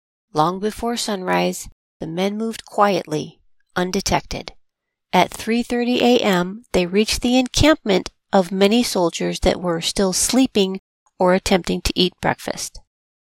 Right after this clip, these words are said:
They broke the silence with a shrill cry of "Banzai!" and dove through the camp,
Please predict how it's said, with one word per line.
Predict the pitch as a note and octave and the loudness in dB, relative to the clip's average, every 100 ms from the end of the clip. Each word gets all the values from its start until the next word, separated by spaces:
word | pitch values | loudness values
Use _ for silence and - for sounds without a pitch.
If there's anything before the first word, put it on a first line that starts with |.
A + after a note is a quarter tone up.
| _ _ _ _ | _ _ _ _
They | G#3 | 2
broke | F#3+ - A#3 C4+ | 2 4 4 4
the | - D#4+ | 0 2
silence | - A3+ A3 A#3 - | 4 6 6 2 0
with | G#3 | 2
a | G3 G3 | 4 4
shrill | - - C4 D4 D#4 | 4 0 2 2 0
cry | - C#4 C4+ | 0 2 6
of | B3 G#3+ F#3 _ | 6 4 -2 _
"Banzai!" | C#4 F4+ D#4+ C#4 A#3 D#3+ C#3+ - - _ _ - | 8 8 6 4 4 4 2 -2 -12 _ _ -2
and | G3 F#3 - | -2 -2 0
dove | C4+ E4+ D#4+ | 4 4 2
through | - D#4+ | 0 0
the | C4+ | 0
camp, | - C4 B3+ - | 0 2 2 0